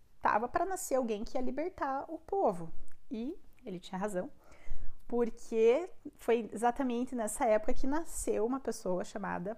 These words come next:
Moisés. Então, nasceu Moisés, a mãe dele sabia que ele tava, é, ele seria uma das vítimas dessa,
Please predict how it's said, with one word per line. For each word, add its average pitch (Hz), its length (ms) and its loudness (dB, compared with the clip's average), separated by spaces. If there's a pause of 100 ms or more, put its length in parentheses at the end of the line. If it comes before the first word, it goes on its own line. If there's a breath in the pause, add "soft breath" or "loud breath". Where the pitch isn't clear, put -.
(100)
Moisés. 202 880 -4 (640 loud breath)
Então, 226 360 6
nasceu 226 480 0
Moisés, 202 560 -2
a 208 60 -4
mãe 202 200 -4
dele 175 340 0
sabia 190 540 -2
que - 240 -10 (100)
ele 190 220 0
tava, 185 760 0 (440 loud breath)
é, 175 500 -2
ele 180 180 -4
seria 190 480 -4
uma 202 120 -4
das 190 200 -4
vítimas 196 500 -8
dessa, 180 560 -6